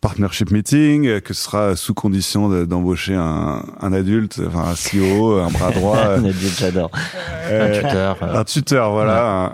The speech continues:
Speaker 3: Ouais.
Speaker 1: un, un, un white, euh, bearded man. Euh, il commence un peu à line up des conditions qui sentent mauvaises, quoi. Euh,
Speaker 2: De
Speaker 1: et cetera,
Speaker 2: quel,
Speaker 1: et cetera.
Speaker 2: de quel type ?
Speaker 1: Bah ça, euh,
Speaker 2: Ouais.
Speaker 1: typiquement, emba-, embaucher un C O O,
Speaker 3: Oui,
Speaker 1: euh,
Speaker 3: ça fait jamais plaisir.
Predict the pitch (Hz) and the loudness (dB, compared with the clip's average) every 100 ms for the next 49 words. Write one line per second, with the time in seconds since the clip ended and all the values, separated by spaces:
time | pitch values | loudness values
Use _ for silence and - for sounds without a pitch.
0 | 95 98 - - 95 95 104 107 - 98 | 0 -2 -2 -2 0 2 2 0 -2 0
1 | 95 92 98 95 98 98 92 90 90 101 | 2 2 0 2 0 2 2 2 2 2
2 | 113 120 92 - 98 98 92 101 98 90 | 2 2 0 -2 -2 -2 0 0 0 -2
3 | 78 64 - - - _ 131 117 131 131 | -4 -6 -8 -14 -18 _ -4 0 2 2
4 | 123 131 117 113 120 120 104 - 107 101 | 0 2 4 6 4 4 2 2 2 2
5 | - 117 - 85 85 95 113 135 - 123 | 2 0 -2 -4 0 2 0 0 -4 -4
6 | - - - - - _ _ _ _ _ | -6 -16 -16 -16 -18 _ _ _ _ _
7 | 92 - - 101 98 98 95 92 107 71 | -20 -8 -2 0 2 0 -2 -4 -4 -4
8 | 69 - - _ _ 110 104 104 107 98 | -6 -8 -10 _ _ -2 0 2 0 0
9 | 107 98 104 113 95 - - 117 - - | -4 -2 0 -2 -4 -6 -8 -8 -10 -4
10 | 131 127 185 113 90 92 92 151 101 110 | -2 0 2 0 0 -2 -2 -2 0 0
11 | 92 92 - - - 90 - 85 - 90 | 2 2 2 0 0 -2 -4 -6 -6 -2
12 | 90 104 110 107 107 107 90 76 76 82 | 2 2 2 2 2 0 -2 -8 -8 -4
13 | 85 - 80 87 123 | -4 -4 -4 -4 -4